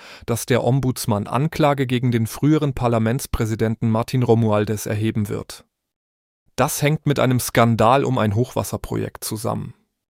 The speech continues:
Der ukrainische Präsident Volodymyr Zelensky traf sich mit dem neuen britischen Premierminister Andy Burnham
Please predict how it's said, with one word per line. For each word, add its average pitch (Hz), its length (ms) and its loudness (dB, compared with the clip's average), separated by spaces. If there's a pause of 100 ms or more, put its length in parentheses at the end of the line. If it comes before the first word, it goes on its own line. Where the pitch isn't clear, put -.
(960)
Der 123 260 4
ukrainische 143 600 2
Präsident 117 680 2
Volodymyr 139 560 4
Zelensky 117 760 0 (260)
traf 120 300 2
sich - 260 -4
mit 127 200 0
dem 113 160 4
neuen 123 420 4
britischen - 480 2
Premierminister 113 1000 2
Andy 113 300 0
Burnham 117 540 4